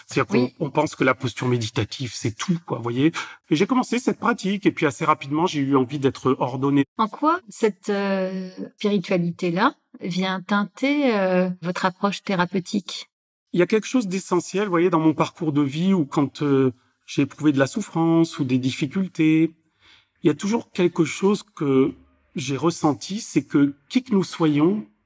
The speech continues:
Speaker 1: il y a quelque chose autour de notre propre souffrance qui existe aussi chez l'autre. Et j'ai toujours pensé que c'était un lien d'humanité. Il y a quelque chose qui me rappelle que celui qui est en face de moi, éventuellement comme moi, souffre.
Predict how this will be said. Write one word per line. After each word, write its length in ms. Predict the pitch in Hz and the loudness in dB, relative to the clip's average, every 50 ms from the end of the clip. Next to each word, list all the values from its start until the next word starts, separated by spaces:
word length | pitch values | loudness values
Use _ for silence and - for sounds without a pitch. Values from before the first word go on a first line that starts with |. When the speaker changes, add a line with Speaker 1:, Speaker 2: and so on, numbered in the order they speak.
| _ _ _ _ _ _ _ _ _ _ | _ _ _ _ _ _ _ _ _ _
Speaker 1:
il 40 | - | -2
y 20 | 139 | -2
a 40 | |
quelque 300 | 139 - 180 170 - - | 2 2 2 2 2 -2
chose 240 | 147 - - 185 160 | -4 -2 -2 0 0
autour 240 | 156 131 - - 165 | 0 0 0 -4 -2
de 120 | 139 143 | 0 2
notre 280 | 139 139 131 - - 147 | 2 2 2 2 0 -2
propre 420 | - - - - 170 - - - | -2 -2 -4 -8 -8 -4 -2 -2
souffrance 760 | 139 - - - 139 - - - 147 147 160 165 - - - - _ | -2 -2 -4 -8 -8 -8 -6 -4 -2 -2 0 -2 -4 -8 -14 -16 _
qui 160 | - - 160 | -4 0 0
existe 400 | 143 127 120 - 160 165 - - | 0 0 -2 -6 -8 -8 -4 -4
aussi 200 | 151 123 - - | -4 -4 -4 -8
chez 200 | 135 - - 151 | -8 -4 -2 0
l'autre. 420 | 135 135 131 131 - - - - - _ _ _ _ - | 2 2 2 2 0 -4 -8 -8 -8 _ _ _ _ -2
Et 80 | 170 | 0
j'ai 160 | 135 123 165 | 2 2 0
toujours 300 | 143 - 208 190 190 226 | 0 0 -2 -2 -2 -4
pensé 340 | - - 175 160 - - 220 | -4 -4 -4 -4 -4 -4 -6
que 80 | 208 - | -6 -2
c'était 300 | - 165 - - 165 147 | -2 -4 -2 0 0 0
un 140 | 139 135 139 | 0 0 0
lien 520 | 135 135 127 131 127 131 139 160 196 - - _ _ _ | 0 0 -2 0 0 2 2 2 0 -4 -10 _ _ _
d'humanité. 720 | - 127 147 151 143 131 143 139 123 - - 143 131 139 - _ _ _ _ _ _ _ - | -8 -4 -2 0 0 2 2 2 2 2 0 0 0 0 -2 _ _ _ _ _ _ _ 0
Il 40 | 190 | 0
y 40 | |
a 20 | 147 | 0
quelque 320 | - - 147 139 - 156 | 2 0 0 0 0 -2
chose 380 | 135 - - - 185 196 180 147 | -2 0 0 0 0 0 0 -2
qui 120 | - 147 | -2 0
me 120 | 143 143 139 | 2 2 2
rappelle 500 | 120 139 139 - - 165 175 185 180 - | 2 2 0 0 0 2 2 2 0 -2
que 460 | - 151 143 139 135 131 131 127 127 | -4 -2 -2 2 4 4 4 4 2
celui 460 | - - - - 143 143 147 160 160 | -2 -4 -2 0 0 2 2 2 0
qui 320 | 156 - - 151 139 143 139 | 0 -4 -2 2 4 4 4
est 140 | 135 165 - | 4 0 -2
en 120 | - 147 143 | -2 -2 -4
face 340 | - - 151 143 131 127 117 | 0 0 0 0 0 -2 -4
de 100 | 131 139 | -2 -2
moi, 460 | 139 139 139 151 160 175 185 190 151 | 0 2 2 4 4 4 4 2 2
éventuellement 420 | 131 139 139 - - 139 131 139 | 0 0 -2 0 0 2 2 0
comme 240 | 135 - - 147 127 | 0 0 -2 -2 -2
moi, 400 | 156 160 175 190 180 139 - _ _ | 2 2 4 4 4 2 -2 _ _
souffre. 520 | - - - 202 170 - - - - - | -18 -4 -2 -2 -2 -2 -4 -12 -16 -18